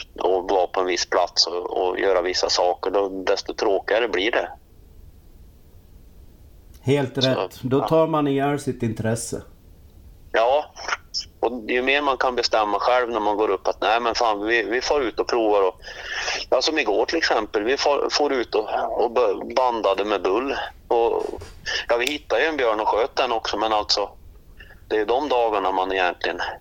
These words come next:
Speaker 1: tycker att jakt är kul, när man kanske åker ut på morgonen och inte ens riktigt vet vad man ska, vad det blir, så att
Speaker 2: Det,
Speaker 1: säga.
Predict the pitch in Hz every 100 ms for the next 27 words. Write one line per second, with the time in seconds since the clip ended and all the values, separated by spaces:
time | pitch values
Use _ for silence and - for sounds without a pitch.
0 | - - 180 - - 92 90 92 - 110
1 | 139 117 95 98 98 113 101 98 92 -
2 | 95 87 101 101 98 87 98 95 92 85
3 | 95 - - 92 87 - 95 92 90 87
4 | 82 - - - - - - 104 95 95
5 | 151 - - - - - - - - -
6 | - - - 110 120 87